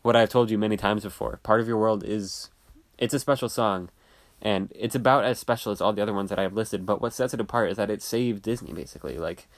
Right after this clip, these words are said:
Disney would always be a company, but the reason it's, it was, it, it was able to succeed and become the creator of so many things that people love today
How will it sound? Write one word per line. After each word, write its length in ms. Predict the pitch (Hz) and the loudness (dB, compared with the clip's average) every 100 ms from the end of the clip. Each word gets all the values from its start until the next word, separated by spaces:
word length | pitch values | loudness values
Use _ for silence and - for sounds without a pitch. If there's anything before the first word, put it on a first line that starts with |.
| - _ | -20 _
Disney 300 | 147 151 147 | -2 0 0
would 160 | 123 90 | 0 0
always 320 | 104 110 104 | 2 4 2
be 100 | - | -2
a 60 | 92 | -6
company, 420 | - 117 - - - | -2 -4 -4 -10 -8
but 100 | 101 | -4
the 100 | 107 | -2
reason 360 | 113 156 139 | -2 -2 -2
it's, 340 | 104 - - - - | -4 -6 -12 -16 -6
it 80 | 104 | -4
was, 340 | 90 - - _ _ - | -4 -8 -18 _ _ -16
it, 120 | - _ _ - | -16 _ _ -6
it 100 | 85 | -4
was 140 | 101 | -2
able 200 | 104 101 | -2 -2
to 180 | - 95 | -4 -6
succeed 600 | - 104 - 120 104 90 | -6 -10 -4 -2 -2 -4
and 160 | 98 92 | -4 -4
become 500 | 90 107 104 98 90 _ _ - _ _ - | -2 0 0 -2 -8 _ _ -20 _ _ -2
the 140 | 104 | -2
creator 540 | - - 107 107 98 | -2 -2 0 2 2
of 200 | 92 98 | 0 -4
so 120 | - 110 | -2 -2
many 140 | 107 | -2
things 240 | 107 104 | -2 -4
that 100 | 95 | -4
people 240 | 92 101 95 | -6 -2 -2
love 400 | 95 98 95 87 | 2 4 2 -4
today 500 | - 98 101 82 | -2 0 0 -2